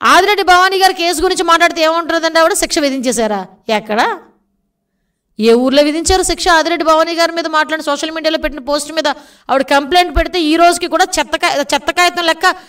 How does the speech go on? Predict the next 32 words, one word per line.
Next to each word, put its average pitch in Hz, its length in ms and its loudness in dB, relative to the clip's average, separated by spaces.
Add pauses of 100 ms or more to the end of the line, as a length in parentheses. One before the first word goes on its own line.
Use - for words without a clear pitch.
(140)
ఏ 277 140 2
బుట్టలో 359 400 2
ఉందో 359 140 0
కూడా 359 160 0
తెలియదు, 339 300 -2
అసలు 330 180 0
ఆ 277 40 0
కాగితం 294 480 0
ఉందో 320 280 -2
లేదో 403 220 0
కూడా 381 160 2
తెలియదు 339 320 -2
ఈ 302 60 -2
రోజుకి 302 340 -2
కూడా. 262 220 -4 (420)
ఒకసారి 311 300 4
ఓపెన్ 330 260 2
చేయమనండి. 381 460 0
ఆదిరెడ్డి 311 320 0
భవానీ 339 360 2
గారు 339 140 2
ఒక 349 140 -2
ఎమ్మెల్యే, 262 720 0 (360)
ఆవిడ 311 240 4
సోషల్ 330 400 0
మీడియాలో 349 380 2
ఆవిడ 320 280 2
గురించి 294 340 -2
కొంచెం 302 240 -2
అబ్యూజింగ్‌గా 330 480 0
మాట్లాడితే 285 400 -2
దిశ 254 180 -4